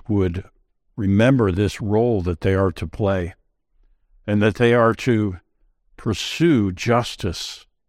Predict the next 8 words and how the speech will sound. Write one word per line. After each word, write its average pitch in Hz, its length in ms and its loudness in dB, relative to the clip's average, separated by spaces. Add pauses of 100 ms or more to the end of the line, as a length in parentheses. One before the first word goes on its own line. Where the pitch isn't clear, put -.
(520)
as 98 220 0
servants 104 1000 -2
of 95 160 -4
the 92 100 0
living 101 460 2
and 85 180 -2
true 92 300 -4
God. 90 440 -4